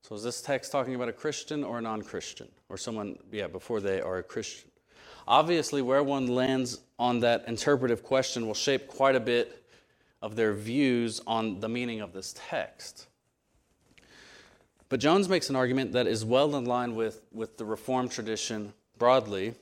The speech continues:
and that Paul is indeed referring to a Christian in Romans seven. Because in verse twenty-five,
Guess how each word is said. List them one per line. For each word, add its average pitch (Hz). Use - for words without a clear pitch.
and 120
that 127
Paul 151
is 135
indeed 139
referring 139
to 127
a 113
Christian 120
in 107
Romans 107
seven. 120
Because 127
in 123
verse 139
twenty-five, 135